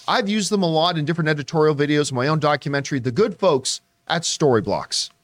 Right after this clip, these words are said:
We want to take a moment and thank the sponsor of today's video, Storyblocks. Guys, I have been an enthusiastic fan and user of Storyblocks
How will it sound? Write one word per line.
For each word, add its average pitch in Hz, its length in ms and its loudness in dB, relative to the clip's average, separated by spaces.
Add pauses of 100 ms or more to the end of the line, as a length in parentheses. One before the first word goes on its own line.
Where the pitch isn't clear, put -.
(400)
We 208 120 2
want 262 240 0
to 226 80 0
take 226 100 -2
a - 20 4
moment 220 300 2
and 175 100 -2
thank 208 200 0
the 170 60 0
sponsor 226 580 2
of 165 80 2
today's 147 360 2
video, 139 480 2 (300)
Storyblocks. 123 960 0
Guys, 190 400 2 (120)
I 180 200 0
have 196 300 0
been 165 260 2
an 143 160 0
enthusiastic 180 800 0
fan 156 400 0
and 214 340 2
user 220 440 4
of 147 60 0
Storyblocks 131 840 0